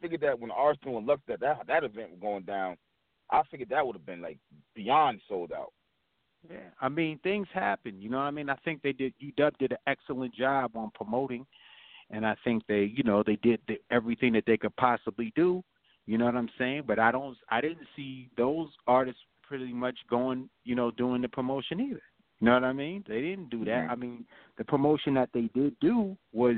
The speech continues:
Speaker 2: U W putting their foot down and making blogs. You know
Speaker 1: Mm-hmm.
Speaker 2: what I'm saying? It wasn't like the artist took the initiative to do, to do, to go the extra mile to promote the event. You know what I mean? But,
Speaker 1: Okay.
Speaker 2: but, but it, <laughs> you know,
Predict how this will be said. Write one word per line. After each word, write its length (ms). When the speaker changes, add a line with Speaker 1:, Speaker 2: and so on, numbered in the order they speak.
Speaker 2:
U 200
W 280
putting 220
their 240
foot 220
down 240
and 100
making 260
blogs. 280
You 100
know 60
Speaker 1:
Mm-hmm. 100
Speaker 2:
what 20
I'm 120
saying? 200
It 60
wasn't 240
like 160
the 60
artist 360
took 180
the 100
initiative 500
to 80
do, 340
to 100
do, 160
to 80
go 180
the 140
extra 260
mile 240
to 60
promote 380
the 140
event. 300
You 80
know 80
what 100
I 80
mean? 320
But, 160
Speaker 1:
Okay. 280
Speaker 2:
but, 220
but 140
it, 100
<laughs> 100
you 120
know, 160